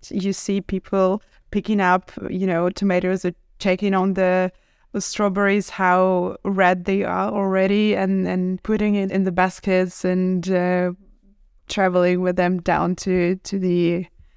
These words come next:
storage room. It wa-, it was very strange. Like, you could just travel somewhere completely else, uh, outside of the city, which you, you really don't expect this to be on the rooftop, right?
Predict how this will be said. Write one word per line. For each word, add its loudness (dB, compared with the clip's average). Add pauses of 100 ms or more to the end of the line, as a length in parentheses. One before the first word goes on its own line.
(160)
storage 0
room. 4
It 2
wa-, 2
it 2
was 2
very 2
strange. 0
Like, -2
you -2
could -2 (140)
just -6 (200)
travel 4
somewhere 2
completely -2 (480)
else, -2
uh, 2
outside 2
of -2
the -6
city, 0
which -2
you, 0
you -2
really 2
don't 0 (480)
expect 0
this -2
to -4
be 0
on 2
the 0
rooftop, -2
right? -2